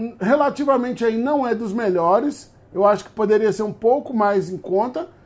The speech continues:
Então é isso, pessoal. Se gostou, não esquece, deixa o seu like, você me ajuda muito. E se é a primeira vez que tá por aqui,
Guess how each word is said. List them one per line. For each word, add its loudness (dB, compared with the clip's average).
Então 0
é 0
isso, -4
pessoal. -2
Se -8
gostou, 2
não -2
esquece, -6
deixa 2
o -6
seu -6
like, -2
você -8
me -4
ajuda -6
muito. -6
E -6
se -4
é 2
a -6
primeira 0
vez -4
que -14
tá -6
por -6
aqui, -6